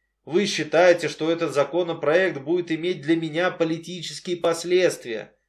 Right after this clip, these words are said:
Смею вас уверить, что если он и будет иметь последствия, то совсем не такие, как вы думаете.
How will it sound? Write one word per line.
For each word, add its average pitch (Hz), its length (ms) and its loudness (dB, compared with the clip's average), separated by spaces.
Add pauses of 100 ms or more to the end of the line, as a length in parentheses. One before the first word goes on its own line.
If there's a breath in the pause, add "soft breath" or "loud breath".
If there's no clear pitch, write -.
(160)
Смею 196 440 -4
вас 170 260 4
уверить, 151 640 -4 (320)
что - 180 -14
если 156 280 -4
он 156 160 -2
и 147 40 -4
будет 160 440 -6
иметь 151 280 -4
последствия, 127 680 -2
то - 160 -20
совсем 139 420 -6
не 143 80 -12
такие, 143 460 -4
как 131 200 0
вы 131 120 -10
думаете. 110 640 -14